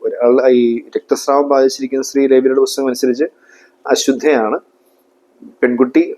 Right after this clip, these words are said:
മരണപ്പെട്ടു, മൃതശരീരം അശുദ്ധമാണ്. അപ്പം, ആ, ഈ, ഈ രണ്ട് കാര്യങ്ങൾ ഈ രണ്ട് സംഭവങ്ങളിലുണ്ട്. പിന്നെ സ്പർശനം എന്ന് പറയപ്പെടുന്ന ഒരു കാര്യം രണ്ട് സ്ഥലങ്ങളിലുണ്ട്. അതായത് ഈ സ്ത്രീ വിശ്വാസത്തോടു കൂടി വന്ന്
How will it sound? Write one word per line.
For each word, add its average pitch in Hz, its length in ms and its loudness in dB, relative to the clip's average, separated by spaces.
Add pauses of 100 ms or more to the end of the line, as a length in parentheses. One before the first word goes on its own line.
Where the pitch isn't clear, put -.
മരണപ്പെട്ടു, 131 600 -2 (160)
മൃതശരീരം 135 580 2
അശുദ്ധമാണ്. 120 500 -6
അപ്പം, - 680 -14 (760)
ആ, 123 360 2 (140)
ഈ, 151 220 -20
ഈ 147 100 4
രണ്ട് 139 500 0
കാര്യങ്ങൾ 127 300 0
ഈ 127 140 4
രണ്ട് 120 200 -8
സംഭവങ്ങളിലുണ്ട്. 113 560 -8
പിന്നെ 175 400 -2 (440)
സ്പർശനം 185 640 -2
എന്ന് 147 120 2
പറയപ്പെടുന്ന 120 400 2
ഒരു 117 60 -4
കാര്യം 110 240 -4
രണ്ട് 110 180 -10
സ്ഥലങ്ങളിലുണ്ട്. 98 540 -6
അതായത് 156 360 4 (340)
ഈ 165 40 -4
സ്ത്രീ 202 400 0
വിശ്വാസത്തോടു 175 640 0
കൂടി 180 200 2
വന്ന് 151 320 0